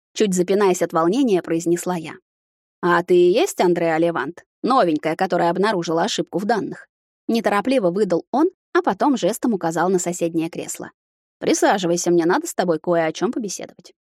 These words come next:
Неужели понял, что я вынесла с работы информацию? Эта мысль напугала, хоть я и старалась держаться непринуждённо.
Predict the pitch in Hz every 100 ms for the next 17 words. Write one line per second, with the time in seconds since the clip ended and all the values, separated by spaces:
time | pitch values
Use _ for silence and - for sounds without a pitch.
0 | _ _ _ _ _ _ 202 170 165 180
1 | 262 - 190 233 190 - 160 156 220 202
2 | 170 175 170 - 175 175 175 170 - 196
3 | 175 - - - _ _ _ 180 214 254
4 | 196 180 - 202 202 262 240 160 180 -
5 | _ 208 175 170 226 - 185 151 170 -
6 | 175 170 143 156 165 175 175 175 156 -
7 | 185